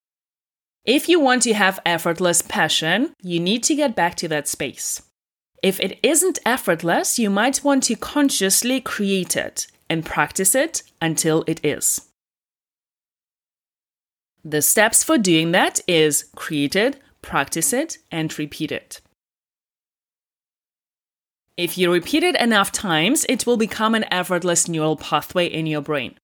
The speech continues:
Then you will not have to put as much effort into feeling it. Okay, so how do I create it? The first thing that you do if you are not feeling passion in your life is to understand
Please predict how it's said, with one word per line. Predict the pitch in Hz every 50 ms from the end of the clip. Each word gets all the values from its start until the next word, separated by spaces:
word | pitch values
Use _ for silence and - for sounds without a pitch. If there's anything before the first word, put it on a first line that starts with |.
| _ _ _ _ _ _ _ - -
Then | 165 160 180 180 196 269 311
you | 302 285 285
will | 233 233 226
not | 220 220 208 208 202 -
have | - 208 190 -
to | - - 175
put | - 190 185 - -
as | 170 165 160
much | 165 160 160 160 - -
effort | 151 151 - - 196 226 277 285 -
into | - 214 190 185 - 175 160
feeling | 165 - - 170 160 151 147 143 139
it. | 117 - _ - - - _ _ _ _ _ _ _ _ _ _ _ _ _ _ _ _ _ _ _ _ _ _ _ _ _ _ _ _ _ _ _ _ _ _ _ _ _ _ _ _ - -
Okay, | 170 170 - 180 196 175 147 - -
so | - - - 180 160 156 147 -
how | - - - - - 202 214 254
do | 254 277 269
I | 262
create | 247 - - - 185 196 226 240 208 -
it? | 143 123 - - - - _ _ _ _ _ _ _ _ _ _ _ _ _ _ _ _ _ _ _ _ _ _ _ _ _ _ _ _ _ _ _ _ _ _ _ -
The | 175 170
first | 170 - - 269 349 359 - - -
thing | 370 320 339 349 302
that | 254 240 233 - 226
you | 226 202
do | 175 165 180 220 311 359 - -
if | 254 262 247 -
you | 262 247
are | 247 247
not | 233 226 226 226 220
feeling | - 233 214 208 202 190
passion | - - 180 165 - - 170 170
in | - 165
your | 165 160 160 165
life | 156 139 - - - - -
is | 180 175 - -
to | - 175 - -
understand | 160 170 170 160 156 151 - - - 165 165 170 160